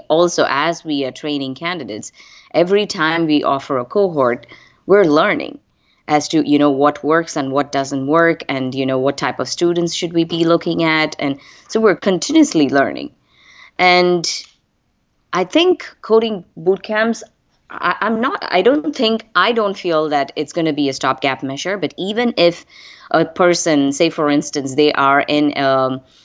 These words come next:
a non-technical job, they are looking to us to get technically trained so that they don't have to go in and take a four-year degree to accomplish these,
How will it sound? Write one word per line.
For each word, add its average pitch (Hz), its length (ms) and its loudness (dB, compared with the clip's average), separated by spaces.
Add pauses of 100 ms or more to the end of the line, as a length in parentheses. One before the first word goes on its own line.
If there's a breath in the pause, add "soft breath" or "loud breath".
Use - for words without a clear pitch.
(220 soft breath)
a 151 100 0
non-technical 147 880 2
job, 62 480 -2 (580)
they 196 260 4
are 208 220 0
looking 190 520 -2
to 151 240 -2
us 120 400 0
to - 180 -4
get 165 280 -4
technically 147 580 -2
trained - 420 -6 (440 soft breath)
so 165 260 6
that 156 380 0
they 165 140 -2
don't 214 180 -4
have 185 200 -8
to 156 80 -4
go 143 220 -2
in 139 240 -4
and 139 180 -2
take 135 240 -4
a 131 140 0
four-year 131 420 -2
degree 131 540 0
to 135 300 2
accomplish 135 540 0
these, 127 200 -8